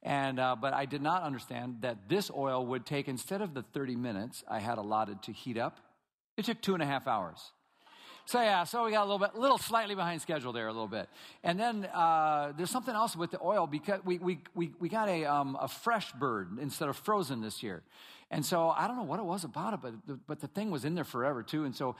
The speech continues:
by the time, like, when I pulled it up to look at it, there, it was just, like, completely falling apart. Like, there were,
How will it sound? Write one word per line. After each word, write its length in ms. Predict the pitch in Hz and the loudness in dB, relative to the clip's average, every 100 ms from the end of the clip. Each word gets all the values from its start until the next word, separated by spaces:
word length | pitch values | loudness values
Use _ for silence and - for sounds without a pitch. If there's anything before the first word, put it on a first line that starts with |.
| - | -8
by 100 | - | -6
the 120 | 139 143 | -6 -4
time, 400 | 170 220 226 190 | -4 -2 -4 -6
like, 200 | - - | -4 -4
when 140 | - 131 | -4 -4
I 60 | 127 - | -6 -10
pulled 280 | - 190 233 | -8 -6 -2
it 40 | 190 | -2
up 140 | 208 | -2
to 80 | 135 | -4
look 320 | 113 214 - | -4 -4 -2
at 140 | 135 | -2
it, 80 | 110 - - - | -2 -6 -12 -8
there, 120 | 185 - | -8 -6
it 160 | - | -6
was 140 | 156 156 | -4 -4
just, 180 | 214 | -6
like, 140 | 156 131 | -6 -6
completely 520 | 127 113 - 233 123 | -8 -8 -6 -6 -6
falling 360 | 117 151 139 131 | -4 -2 0 -2
apart. 340 | - 196 202 - - | -4 -4 -4 -8 -4
Like, 120 | 156 | -2
there 100 | 170 | 0
were, 180 | 156 151 | -2 -2